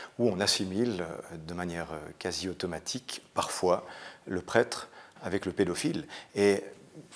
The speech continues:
donc ça c'est la, c'est peut-être la, le, le premier point. Le deuxième, c'est que ces scandales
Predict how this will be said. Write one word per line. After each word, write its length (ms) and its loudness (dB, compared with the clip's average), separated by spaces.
donc 160 4
ça 60 6
c'est 140 6
la, 120 10
c'est 140 2
peut-être 260 0
la, 120 4
le, 280 0
le 140 0
premier 300 6
point. 160 4
Le 80 2
deuxième, 260 4
c'est 160 6
que 240 12
ces 240 8
scandales 840 10